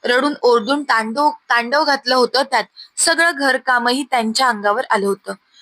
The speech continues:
सगळं काही एकटीला सांभाळणं कठीण होऊन बसलं होतं. मुलं सतत विमलाताईंच्या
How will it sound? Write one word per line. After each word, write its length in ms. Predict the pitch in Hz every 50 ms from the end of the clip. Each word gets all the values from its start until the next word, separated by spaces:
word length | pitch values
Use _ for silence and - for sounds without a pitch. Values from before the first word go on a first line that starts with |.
| _ _ -
सगळं 440 | - 214 196 170 - - 208 208 226
काही 280 | 220 202 202 214 226 -
एकटीला 480 | - 202 - - _ - 214 208 208 220
सांभाळणं 640 | - 208 196 190 190 202 220 233 220 202 196 208 233
कठीण 420 | - - 208 196 - 262 262 262
होऊन 320 | 254 220 196 208 240 254 262
बसलं 280 | 277 277 - 294 302
होतं. 260 | 277 247 - _ - - - _ _ _ _ _ _ _ _ _ - - - _ 302
मुलं 220 | 320 330 330 359
सतत 400 | 359 349 311 - - 311 330 302
विमलाताईंच्या 840 | 294 269 247 233 247 254 277 294 - 254 240 220 220 226 220 - 240